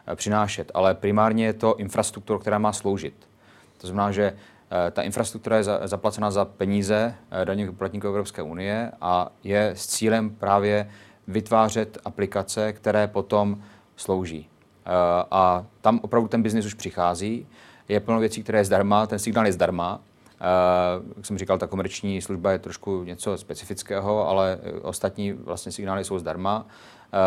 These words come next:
Eh, signály jsou zdarma i v tom případě, jenom to zpracování prostě bude trošku, trošku jinak. Eh, a, eh, ten biznis se dá dělat právě na, na těch aplikacích. Plno aplikací je, eh, když si vezmete nějaký App Store, eh,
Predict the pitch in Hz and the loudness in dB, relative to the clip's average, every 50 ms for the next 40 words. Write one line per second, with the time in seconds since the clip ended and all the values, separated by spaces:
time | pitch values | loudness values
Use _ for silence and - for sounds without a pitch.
0 | 92 92 90 90 92 87 - 110 104 104 104 101 107 101 98 98 104 104 107 107 | 6 6 4 2 0 -2 -2 2 4 6 6 6 6 4 6 6 6 6 8 6
1 | 104 95 - 107 104 107 107 98 - - 104 101 101 101 104 104 - - - - | 4 4 2 2 0 0 0 -4 0 2 2 2 2 2 -2 -4 -6 -4 -8 -8
2 | - - 104 98 98 101 101 98 - - 92 - - 95 92 98 95 90 - - | -6 -4 -2 -2 0 0 -2 -4 -6 -8 -12 -8 -8 -4 -2 -2 -2 -2 -4 -12
3 | - - 95 95 - - 98 - 85 85 - - 98 92 90 87 92 _ - - | -18 -16 -16 -16 -12 -12 -12 -10 -10 -14 -14 -12 -12 -10 -10 -10 -12 _ -20 -20
4 | - - - - - - 92 92 95 92 92 92 92 - - - 92 95 92 95 | -20 -20 -20 -20 -14 -4 2 4 6 6 6 6 4 2 2 4 6 6 6 6
5 | 92 90 - - - _ _ _ _ _ - 95 92 92 92 92 92 90 90 90 | 4 4 0 -4 -20 _ _ _ _ _ -2 2 4 4 6 6 6 4 4 2
6 | 95 - - - - - - - - _ _ - 117 107 101 117 110 127 131 - | 0 -2 -10 -18 -20 -18 -18 -18 -20 _ _ -2 -2 0 0 0 0 0 -2 0
7 | - 135 131 123 117 120 120 113 - 113 113 113 113 117 113 110 107 107 113 - | 2 4 4 4 6 4 2 2 2 2 2 2 2 2 2 2 2 0 -2 -6
8 | - - 95 101 107 101 117 104 104 92 - 101 - 92 80 - - - 82 _ | -8 -8 -4 -4 -2 -2 -2 -4 -4 -4 -4 -6 -6 -6 -10 -10 -12 -16 -16 _
9 | _ _ _ _ - - - - _ _ - - 131 131 127 - 107 - 123 110 | _ _ _ _ -20 -20 -20 -20 _ _ -2 2 2 2 4 2 0 -2 0 0
10 | 123 107 - - 123 120 117 113 110 110 - - - 95 95 95 95 95 95 95 | 0 0 0 2 2 4 4 4 2 2 -2 -6 -4 0 2 2 4 4 2 2
11 | 92 90 92 90 95 92 95 - - 104 104 98 107 101 - 107 104 98 95 92 | 0 -4 -6 -10 -10 -10 -10 -8 -2 -2 -2 0 0 -2 0 2 2 2 0 -4
12 | 92 92 - - - - - - - - 107 101 101 101 104 - - - - - | -8 -8 -4 -4 -4 -4 -4 -6 0 4 6 6 6 4 2 -8 -18 -20 -20 -20
13 | - - | -10 -4